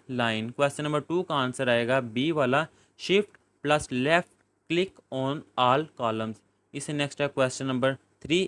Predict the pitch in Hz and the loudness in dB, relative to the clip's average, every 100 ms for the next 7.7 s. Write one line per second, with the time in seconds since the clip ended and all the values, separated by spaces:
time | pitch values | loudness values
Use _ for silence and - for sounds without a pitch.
0 | - 135 - 127 123 123 123 117 117 131 | -4 -10 -4 -2 -2 -2 0 2 2 -2
1 | - 139 156 127 131 120 113 123 160 - | 0 0 2 2 2 0 -2 0 -2 -2
2 | 143 135 143 139 - 127 127 151 139 131 | -2 -2 -4 -4 -2 -2 -2 -2 -4 -2
3 | 143 123 120 131 139 - _ _ _ 120 | 0 0 2 0 -2 -8 _ _ _ 0
4 | 139 165 156 127 156 - 127 120 - 151 | 2 4 4 4 2 0 -4 -2 -4 -6
5 | 151 170 170 - _ _ 139 143 147 147 | -2 -2 -2 -6 _ _ 0 0 2 2
6 | 147 - 120 143 - 135 - 139 131 127 | 2 4 4 4 0 -8 -8 -4 -2 -2
7 | 127 147 120 117 113 135 | -4 -4 -2 -2 0 -2